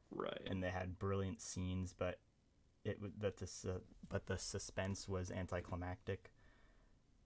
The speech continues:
Speaker 1: Hmm.
Speaker 2: and Jack Nicholson and Shelley Duvall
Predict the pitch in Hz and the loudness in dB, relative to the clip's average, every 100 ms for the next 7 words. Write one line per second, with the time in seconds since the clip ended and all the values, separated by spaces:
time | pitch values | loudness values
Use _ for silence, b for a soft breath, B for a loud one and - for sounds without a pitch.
0 | 101 92 92 92 90 95 - - - - | 2 4 4 2 0 -2 -10 -20 -20 -20
1 | - - - - - - - 98 98 92 | -20 -20 -20 -20 -20 -20 -10 -2 2 2
2 | 104 101 101 - 95 92 90 - 101 92 | 2 -2 -2 0 2 2 -2 -4 0 2
3 | 92 90 87 90 87 90 95 | 2 0 0 0 0 0 -2